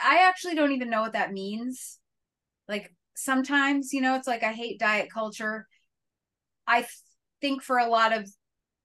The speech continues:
women, it's the pressure to feel thin,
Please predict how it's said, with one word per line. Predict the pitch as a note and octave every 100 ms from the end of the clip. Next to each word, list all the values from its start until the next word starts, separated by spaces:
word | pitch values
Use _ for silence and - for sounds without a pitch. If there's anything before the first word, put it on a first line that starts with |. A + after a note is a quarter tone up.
| _ _ _ _ _ G3+
women, | G3+ A3+ A3 G#3+
it's | G3+ -
the | G3
pressure | - G#3+ G#3+ G#3
to |
feel | F#3+ G#3+ G#3 G3
thin, | - G#3 G3 G3+ A3 G#3+